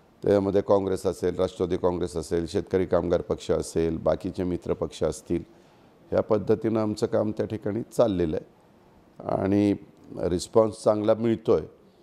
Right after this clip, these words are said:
बरेच जण पाठीमागच्या कधी काळामध्ये आमच्या जवळ असणारे पण काही, अ, कारणानिमित्त बाजूला गेलेले होते, ते पण आता पुन्हा बरोबर त्या ठिकाणी येत आहेत, त्याही गोष्टीचं समाधान आहे.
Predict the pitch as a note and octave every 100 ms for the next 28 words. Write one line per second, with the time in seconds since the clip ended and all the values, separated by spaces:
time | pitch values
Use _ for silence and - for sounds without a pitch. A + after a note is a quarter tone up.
0 | _ _ D#2+ F2 G2+ G#2+ G#2 G#2+ A2 A2
1 | - F#2 F2+ G#2+ G2+ F2+ - G2 G2+ F#2
2 | G#2 - F#2+ F#2+ G2 F#2+ F2+ - - _
3 | _ _ _ - F2+ F2+ - G2+ F2 G2+
4 | G#2+ G2+ G2+ G#2 G2+ - G#2+ G2+ G2 G#2+
5 | A2+ A2 - - _ _ _ _ - D2+
6 | F2+ F2 F2 E2+ - G#2 G2+ G2+ G#2 G#2
7 | G2+ - G#2+ G#2 G2 - G2 F#2+ G2+ G2+
8 | F#2+ G2 F#2+ F2 F#2 - F#2+ E2 G#2+ G2+
9 | G#2 F#2+ - G2 F#2 F2 F#2+ - - -
10 | F2 F2 E2+ E2+ F2+ D#2+ E2+ E2+ F2 D#2+
11 | E2+ E2+ - F#2 G2 F#2+ E2 F#2 E2+ F#2
12 | E2+ D#2+ E2 E2+ D#2+ C#2+ D2